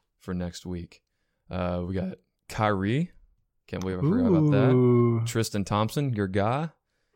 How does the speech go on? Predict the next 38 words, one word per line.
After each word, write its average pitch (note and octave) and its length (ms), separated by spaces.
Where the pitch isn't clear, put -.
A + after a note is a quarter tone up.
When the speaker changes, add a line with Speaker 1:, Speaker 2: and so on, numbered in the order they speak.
Speaker 2:
I C#3 100
Speaker 1:
Uh, C#3+ 40
Speaker 2:
love D3 220
Tristan B2+ 280
Thompson, B2 300
Speaker 1:
Kemba A2 60
Speaker 2:
man. F#2+ 100
Speaker 1:
Walker, A#2 400
Klay G#2 260
Thompson. A2 480
Can't G2 180
believe G2 160
I - 20
forgot F#2+ 180
about F#2+ 220
that. G2+ 300
Speaker 2:
What G#2 220
a - 20
Speaker 1:
Kawhi - 20
Le-, G2+ 60
Speaker 2:
draft. - 380
Speaker 1:
Kawhi G#2 360
Leonard. B2+ 440
Uh, F2+ 440
both G#2+ 440
the A2 100
Morris A2 340
twins, C3+ 480
<laughs> - 160
obviously, G2+ 560
both. G#2+ 360
Um, F#2+ 480
Nikola G#2+ 420
Mirotic, B2 720
uh, - 300
Kenneth A#2+ 320
Speaker 2:
Vuk-, B2+ 180
Speaker 1:
Faried. D3 440